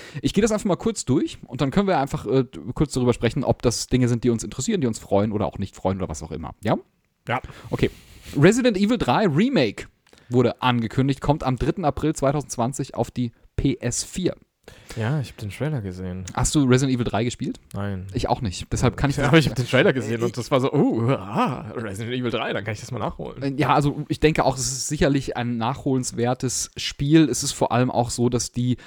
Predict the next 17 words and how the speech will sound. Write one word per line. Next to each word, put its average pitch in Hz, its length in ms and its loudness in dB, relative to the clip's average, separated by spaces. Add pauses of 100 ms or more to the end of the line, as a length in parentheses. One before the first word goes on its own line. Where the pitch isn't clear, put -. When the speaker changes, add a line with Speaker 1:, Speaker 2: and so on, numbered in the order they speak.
(140)
Speaker 1:
bisherigen 139 500 2
Resident 123 380 2
Evil 123 200 0
Remakes 120 380 2
ja 120 80 4
durchaus 110 360 0
auf - 160 -6
positiven 120 520 -2
Resonanzboden 120 880 -2
gefallen 120 480 0
sind. 127 260 0 (400)
Insofern 127 340 0
bin 127 120 4
ich 123 100 -4
da 117 80 0
relativ 117 380 0
optimistisch. 131 560 0